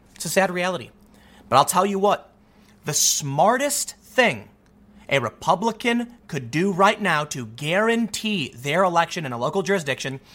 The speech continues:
is to secretly funnel money to left-wing groups and organize protests of Chick-fil-A.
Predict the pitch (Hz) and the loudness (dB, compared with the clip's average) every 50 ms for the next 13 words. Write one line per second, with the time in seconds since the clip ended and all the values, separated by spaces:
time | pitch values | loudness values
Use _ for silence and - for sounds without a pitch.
0 | - - - - 175 - - 165 147 - - - - - 240 277 - - 302 294 | -20 -6 -2 -2 -2 -2 -2 -4 -2 -2 0 0 0 -2 -2 -4 -2 -4 -4 -4
1 | - 285 294 262 - - - - 294 302 320 330 330 320 302 320 320 294 180 107 | -2 -4 -4 -4 -4 -8 -2 0 2 2 4 2 2 0 2 0 0 0 -2 -6
2 | - - - _ - - _ - - - - - - 196 196 160 170 208 254 - | -8 -14 -20 _ -20 -20 _ -20 -20 -20 -8 -4 -2 0 0 4 4 4 4 2
3 | - 294 302 320 311 302 196 202 208 202 196 202 - - - - - - - - | 0 -4 -4 -2 -2 -2 2 4 4 4 4 2 0 -4 -4 -6 -12 -12 -4 0
4 | 175 180 185 - 190 196 226 247 233 254 240 233 233 233 226 226 - - - - | 0 0 0 -2 0 2 2 4 4 2 0 0 0 0 0 -2 -4 -8 -2 0
5 | 185 190 196 - 190 185 185 - - - - 185 160 - - - - 160 - - | 0 0 0 0 -2 -4 -4 -4 -6 -6 -6 -6 -6 -6 -10 -6 -6 -6 -8 -6
6 | - - 151 143 139 120 101 87 | -4 -4 -2 0 0 -2 -2 -4